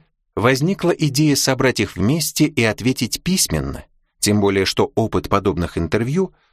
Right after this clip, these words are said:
у меня благодаря интернету есть. Работа шла следующим образом.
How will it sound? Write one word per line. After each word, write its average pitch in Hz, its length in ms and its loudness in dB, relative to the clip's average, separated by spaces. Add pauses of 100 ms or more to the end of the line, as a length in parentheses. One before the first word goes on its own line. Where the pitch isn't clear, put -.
(160)
у 113 80 2
меня 139 280 2
благодаря 135 460 2
интернету 107 560 -2
есть. - 520 -8 (680)
Работа 175 340 0
шла 156 320 0
следующим 120 600 0
образом. 80 560 -2